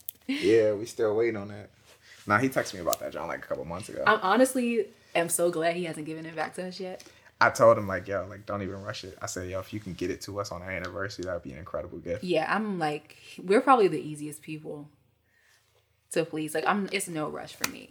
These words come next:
Speaker 2: Like, I honestly, the pictures that we have, Adelie did a, such a good job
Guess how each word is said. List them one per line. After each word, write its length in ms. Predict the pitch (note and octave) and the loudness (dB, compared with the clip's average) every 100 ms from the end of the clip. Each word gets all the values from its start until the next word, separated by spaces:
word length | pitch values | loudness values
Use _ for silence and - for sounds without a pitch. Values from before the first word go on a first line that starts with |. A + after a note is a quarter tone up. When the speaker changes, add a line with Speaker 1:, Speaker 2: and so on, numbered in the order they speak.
| - | -2
Speaker 2:
Like, 180 | D#3+ - | 0 6
I 120 | F#3 - | 4 4
honestly, 800 | E3+ F3+ - F3 E3+ E3 D#3 - - - _ F#3 | 0 0 -2 -6 -4 -4 -8 -14 -20 -20 _ -2
the 80 | |
pictures 360 | F#3 A3 G#3+ A#3 | 2 0 0 2
that 120 | A3+ | 4
we 120 | G#3+ G#3 | 4 2
have, 300 | G3 G3 F3+ | 2 2 2
Adelie 340 | E3+ F3 D#3+ | -2 0 -6
did 120 | D#3+ | -8
a, 80 | E3 | -10
such 420 | - - E3+ E3 | -10 -4 -2 0
a 60 | E3+ | -4
good 160 | E3 D#3+ | -8 -6
job 460 | D#3 D#3 E3 E3+ | -6 -4 -6 -8